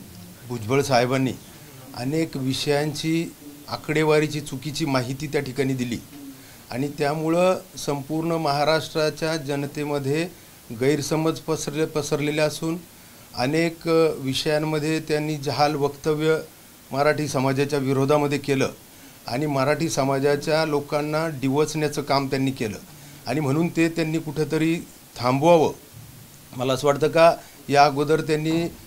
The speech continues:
नाशिक जिल्ह्यामध्ये जातीचं विष पेरण्याचं काम केलं तर ते राज्यामध्ये त्यांनी करू नये अशी माझी त्यांना विनंती आहे. कालच्या तीन मुद्द्यांमध्ये त्यांनी अतिशय चुकीची आकडेवारी त्या ठिकाणी दिली.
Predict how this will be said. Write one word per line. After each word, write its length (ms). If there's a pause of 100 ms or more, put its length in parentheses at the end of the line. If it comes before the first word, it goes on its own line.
(120)
नाशिक 360
जिल्ह्यामध्ये 800 (480)
जातीचं 460
विष 300
पेरण्याचं 460
काम 260
केलं 300 (500)
तर 60
ते 460 (500)
राज्यामध्ये 680
त्यांनी 320
करू 240
नये 220 (500)
अशी 640
माझी 320
त्यांना 280
विनंती 420
आहे. 160 (640)
कालच्या 600 (400)
तीन 160
मुद्द्यांमध्ये 720 (360)
त्यांनी 340
अतिशय 460
चुकीची 480
आकडेवारी 480
त्या 140
ठिकाणी 320
दिली. 300